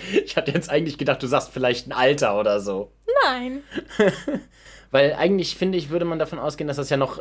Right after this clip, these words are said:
Speaker 1: ähm, vielleicht eine recht jugendliche Person ist, die vielleicht dumm ist, einen Fehler gemacht hat oder denkt sich, das wäre lustig. Nee, die Person, die da jetzt, äh, für, äh,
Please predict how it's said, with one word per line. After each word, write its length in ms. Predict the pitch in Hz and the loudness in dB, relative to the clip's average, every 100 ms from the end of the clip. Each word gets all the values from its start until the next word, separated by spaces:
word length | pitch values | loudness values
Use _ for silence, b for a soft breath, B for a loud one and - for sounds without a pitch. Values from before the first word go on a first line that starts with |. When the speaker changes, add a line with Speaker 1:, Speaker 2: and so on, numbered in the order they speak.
| - | 0
Speaker 1:
ähm, 460 | 135 127 127 123 123 B B B | 4 4 4 -2 -8 B B B
vielleicht 480 | - 143 147 - - b b b b _ _ - - | 0 2 2 0 -12 b b b b _ _ -20 -14
eine 160 | 190 202 | -4 0
recht 240 | 214 - | 0 -2
jugendliche 600 | 143 165 180 190 175 165 | 0 2 4 2 0 -2
Person 440 | 170 170 147 156 160 | 0 0 2 2 2
ist, 260 | 151 147 | 0 0
die 60 | 147 | -4
vielleicht 420 | - 165 147 123 | 0 0 0 0
dumm 220 | 139 143 | 2 4
ist, 320 | 139 139 135 151 | 4 2 0 -4
einen 100 | 143 | 0
Fehler 320 | 139 135 131 | 2 4 4
gemacht 480 | 131 131 127 - 135 | 2 2 0 0 0
hat 220 | 127 127 | 0 0
oder 200 | 131 127 | 0 0
denkt 280 | 135 139 139 | 2 0 -2
sich, 240 | 123 - | -8 -8
das 160 | 120 117 | -8 -4
wäre 180 | 117 117 | -4 0
lustig. 600 | 147 147 147 139 - b b b b b b b | 0 0 0 -2 -4 b b b b b b b
Nee, 120 | 151 165 | -2 0
die 100 | 165 | 0
Person, 340 | 170 185 214 | 0 2 2
die 80 | 180 | 4
da 120 | 185 | 4
jetzt, 400 | 190 180 - - | 2 0 -4 -2
äh, 240 | 165 156 | 2 2
für, 1000 | 147 - 156 147 143 139 - 135 131 131 | 2 2 4 4 4 0 -4 -2 2 0
äh, 40 | - | -2